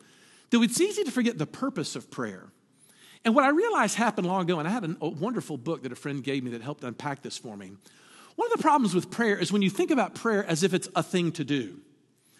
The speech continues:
Because when prayer just becomes a, an abstract acti-, abstract activity, prayer is nothing more than an activity,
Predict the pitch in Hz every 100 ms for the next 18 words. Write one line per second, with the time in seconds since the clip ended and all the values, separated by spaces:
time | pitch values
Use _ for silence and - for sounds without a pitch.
0 | _ - - 240 254 277 - 359 440 403
1 | 302 269 - 247 208 190 165 226 185 180
2 | - - - 254 277 - 175 - - -
3 | 262 175 185 214 - 220 190 170 147 -
4 | - 240 208 104 104 - _ - - -
5 | - 254 285 220 226 - 214 202 277 320
6 | 262 202 160 135 - 147 135 143